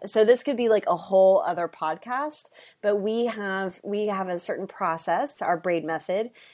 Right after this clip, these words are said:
And so with that, we know there will be so many meetings,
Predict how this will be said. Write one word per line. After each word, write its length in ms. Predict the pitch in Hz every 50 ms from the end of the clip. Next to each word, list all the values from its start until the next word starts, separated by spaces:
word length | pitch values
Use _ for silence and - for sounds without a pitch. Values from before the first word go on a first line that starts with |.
| _ _
And 180 | - 196 202 190
so 220 | - 214 202 196
with 200 | 190 208 220 214
that, 180 | 214 190 165 170
we 100 | 180 190
know 280 | 190 185 180 175 180 170
there 160 | 180 175 170
will 120 | 175 170
be 280 | 160 175 170 170 170 156
so 320 | - - - - 175 175
many 260 | 180 180 180 170 165 160
meetings, 800 | 170 214 269 269 202 175 175 175 196 247 262 - - - -